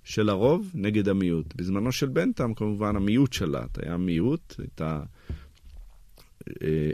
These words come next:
אליטה ששלטה, והתועלתנות בעצם אפשרה לה, אה, על ידי כך שהיא כוללת את העדפותיהם של כל האנשים, להעדפות של הרוב,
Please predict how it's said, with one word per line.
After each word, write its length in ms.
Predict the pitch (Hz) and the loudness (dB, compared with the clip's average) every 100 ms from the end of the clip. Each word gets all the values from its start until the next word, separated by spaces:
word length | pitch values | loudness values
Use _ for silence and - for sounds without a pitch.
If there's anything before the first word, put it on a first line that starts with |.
| - | 4
אליטה 420 | 104 107 113 165 | 6 6 4 2
ששלטה, 540 | - 156 151 143 190 156 - - - - - | 4 4 4 2 0 0 -6 -20 -20 -20 -10
והתועלתנות 680 | 104 98 110 107 131 151 208 - | -6 -2 0 0 0 0 -2 -2
בעצם 340 | 156 135 135 | -4 -2 -2
אפשרה 640 | 123 - 139 127 165 123 92 - - - - | -2 0 2 2 2 0 -4 -10 -18 -16 -8
לה, 600 | 85 87 87 85 82 78 76 - - - | -4 -2 0 -2 -2 -4 -6 -12 -8 -6
אה, 140 | - - - - - | -6 -12 -10 -10 -8
על 180 | 90 92 | -2 0
ידי 200 | 90 113 | 0 2
כך 220 | 127 110 | 2 2
שהיא 160 | - 98 | 0 -2
כוללת 540 | - 110 127 123 98 98 | 4 4 6 4 2 -2
את 120 | 101 | 0
העדפותיהם 760 | 90 92 92 101 - 117 120 | 0 0 -4 -4 0 2 2
של 260 | 95 107 90 - | 0 -2 -2 2
כל 240 | 160 233 | 4 4
האנשים, 560 | 170 113 95 95 90 123 - - - - _ _ - - - - | 2 0 -2 -4 -6 -8 -16 -20 -20 -20 _ _ -20 -20 -12 0
להעדפות 540 | 113 123 123 160 160 | 2 4 4 4 4
של 180 | 160 135 | 6 6
הרוב, 500 | 131 208 185 143 | 4 2 2 -2